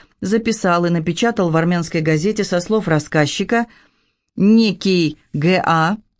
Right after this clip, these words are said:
кто скрывался под этими инициалами, выяснить не удалось, а сам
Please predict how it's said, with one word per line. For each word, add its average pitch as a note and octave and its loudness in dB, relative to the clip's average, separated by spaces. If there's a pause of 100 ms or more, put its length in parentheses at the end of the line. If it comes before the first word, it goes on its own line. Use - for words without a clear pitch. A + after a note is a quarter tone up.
(320)
кто E3+ -2
скрывался D#3+ 0
под D#3+ 0
этими D#3 0
инициалами, D#3 0
выяснить D3+ 0
не F3+ 2
удалось, G3 0 (380)
а D#3+ 0
сам F#3+ 0